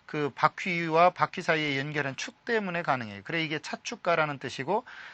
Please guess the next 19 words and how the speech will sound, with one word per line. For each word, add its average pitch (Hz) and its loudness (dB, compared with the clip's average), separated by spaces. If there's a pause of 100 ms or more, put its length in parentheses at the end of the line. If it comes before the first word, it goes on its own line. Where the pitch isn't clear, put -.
사람 208 8
이름 165 -2
가짜입니다. 110 0 (300)
즉, 185 2
맹가 160 6
할 139 4
때 131 -2
쓰는 135 -8 (280)
사람 185 6
이름이죠. 120 -4
맹가는 139 0
맹자 160 2
이름입니다. 131 -4 (400)
이것처럼요, 143 -4 (1800)
사람 202 6
이름으로 165 0
쓰일 135 -6
때는 123 -8 (720)
대부분 143 -4